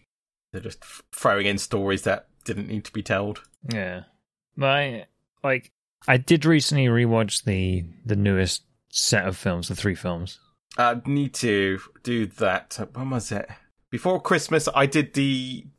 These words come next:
Speaker 1: prequels and I did the originals. And I was gonna, and I was gonna do them all in order, which I was doing.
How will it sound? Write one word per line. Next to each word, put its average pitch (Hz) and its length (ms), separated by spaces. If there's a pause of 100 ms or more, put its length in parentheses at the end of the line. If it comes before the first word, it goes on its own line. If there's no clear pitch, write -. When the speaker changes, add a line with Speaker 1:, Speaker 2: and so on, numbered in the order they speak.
(120)
Speaker 1:
prequels 139 500
and 120 100
I 113 60
did 110 180
the 117 120
originals. 110 560 (520)
And 117 60
I 110 40
was 104 80
gonna, 107 240 (100)
and 110 200 (200)
I - 40
was 107 100
gonna 117 160
do 110 180
them 104 160
all 98 220
in 98 80
order, 98 400 (420)
which - 140
I 110 40
was 101 100
doing. 95 380